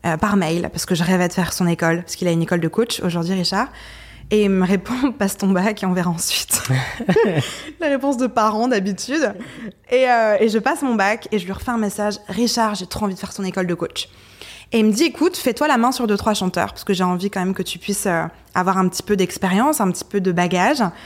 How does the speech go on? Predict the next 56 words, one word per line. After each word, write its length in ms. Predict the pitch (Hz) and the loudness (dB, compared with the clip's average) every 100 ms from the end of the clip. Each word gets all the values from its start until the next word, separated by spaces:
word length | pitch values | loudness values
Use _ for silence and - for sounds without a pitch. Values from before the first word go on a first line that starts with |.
| - - - - - | -20 -20 -20 -20 -4
Et 80 | 196 | -2
puis 160 | 196 208 | 0 0
j'arrêtais 320 | 185 165 - | 0 -2 -4
pas 80 | 160 | -2
de 60 | |
le 40 | 165 | 0
harceler, 360 | 175 - 294 | 0 0 2
enfin 140 | 240 165 | 2 2
le 60 | 160 | -2
pauvre, 340 | - 214 160 | -2 -2 0
euh, 100 | 170 175 180 | -2 -2 -4
il 180 | 185 180 | -6 -4
a 60 | 160 | -4
dû 100 | 165 | -2
me 60 | |
prendre 200 | 165 175 | -2 -4
pour 120 | 175 170 | -2 -2
une 100 | 160 | -2
cinglée 360 | 185 175 220 | 0 0 2
à 100 | 226 | 0
force. 340 | 185 - - 202 165 - - - | 0 -2 -2 -4 -6 -10 -20 -6
Mais 200 | 185 202 233 | 0 2 4
à 40 | |
l'âge 200 | 196 180 | 2 2
de 80 | 185 | 2
vingt 320 | 180 214 214 | 4 2 2
ans, 100 | 208 | 0
il 80 | 214 | 0
me 60 | |
dit, 80 | 190 - | -2 -4
allez 220 | 254 247 | 0 0
c'est 180 | 233 240 | 2 0
bon, 240 | 226 240 - - | 0 -4 -8 -12
je 100 | - | -4
te 100 | - | 0
prends. 500 | 226 - 226 240 349 - - - - | 0 2 2 2 -2 -10 -20 -20 -6
Et 140 | - 185 | 0 2
donc, 260 | 208 214 | 2 2
euh, 140 | 185 170 | 2 2
début 260 | 190 214 | 2 2
deux 120 | 196 185 | 2 2
mille 180 | 175 | 0
quinze, 320 | 160 180 190 175 | 0 0 2 0
je 60 | |
fais 140 | 160 180 | -2 0
son 180 | 202 160 | 0 0
école 360 | 156 170 185 | 2 2 2
et 160 | 160 160 | 2 0
ça 140 | - | -2
a 40 | 170 | -4
été 180 | - - | -4 0
incroyable 420 | 202 - 196 180 - | 0 2 0 0 -2
pour 140 | 175 | -2
moi 160 | 180 180 | 0 0
de, 220 | 165 156 | 0 -2
de, 180 | - | -4